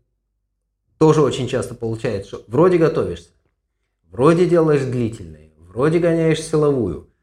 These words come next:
но выходишь на трассу, и оказывается, что чуть-чуть не хватило. А, в общем, все марафоны, которые мне доводилось пробежать, и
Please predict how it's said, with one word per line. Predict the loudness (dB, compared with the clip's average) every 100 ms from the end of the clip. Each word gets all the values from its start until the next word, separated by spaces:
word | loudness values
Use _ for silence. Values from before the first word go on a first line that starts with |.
| _ _ -6
но | 0
выходишь | 2 2 2 0 0
на | -2
трассу, | 0 0 0 -2 -4 -6 -12 _ _ _ _ _ _ -8
и |
оказывается, | -4 -2 0 2 2 0
что | -4 -8 -6
чуть-чуть | 0 0 -2 -10 _ -4 -2
не | -2
хватило. | 0 0 -2 -8 -10 -20 _ _ _ _ _ _ _ _ _ _ _ _ _ _ -10
А, | -4 -2 -2 -4 -8 _ _ _ _ _ _ _ _
в | 2
общем, | 2 4 0
все | 0 2 2
марафоны, | 2 0 -2 -2
которые | -2 -2 0 0 0 -2 -8
мне | -4 -2 0
доводилось | 2 4 2 2 -2 -4
пробежать, | -6 -2 0 0 0 -2 -8 -10
и | -8 -4 -4 -4 -8